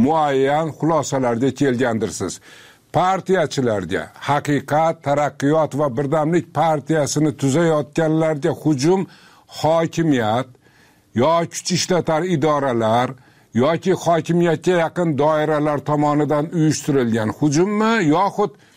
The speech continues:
tinchlik va barqarorlik to'g'risidagi o'z tasavvurlaridan kelib chiqqan oddiy fuqarolarning shaxsiy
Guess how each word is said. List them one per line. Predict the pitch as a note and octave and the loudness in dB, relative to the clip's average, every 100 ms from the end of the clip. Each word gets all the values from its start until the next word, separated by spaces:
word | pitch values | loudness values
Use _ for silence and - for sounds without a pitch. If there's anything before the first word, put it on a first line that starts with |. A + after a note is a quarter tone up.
| _ _ | _ _
tinchlik | - G3 - B3+ F#3+ G3 | -2 0 0 -2 0 0
va | F#3+ F#3+ | 2 0
barqarorlik | F#3 G3 G3+ G3 F#3+ G#3 - | 0 0 0 0 0 -2 0
to'g'risidagi | G3 F#3+ D3+ E3+ F#3+ F3+ G#3 - G#3+ | 0 2 0 0 0 0 -4 2 2
o'z | A#3 - - | 2 0 -2
tasavvurlaridan | F#3 - F#3+ F3 F#3 F#3 G3 F#3+ F#3 A3 G3+ | 0 2 0 2 0 2 2 2 2 0 0
kelib | F#3+ F#3+ E3 | 0 0 -2
chiqqan | - - F#3 G3 E3 - - _ F3 | -4 -2 0 0 -2 -10 -20 _ -2
oddiy | A#3 F#3+ A#3+ | -2 0 -4
fuqarolarning | - G#3+ G3+ F3 D#3+ D3 E3 F#3+ - - - - | -2 -2 2 2 2 0 0 -2 -4 -16 -8 0
shaxsiy | F#3 C#3+ F#3+ | 0 0 -2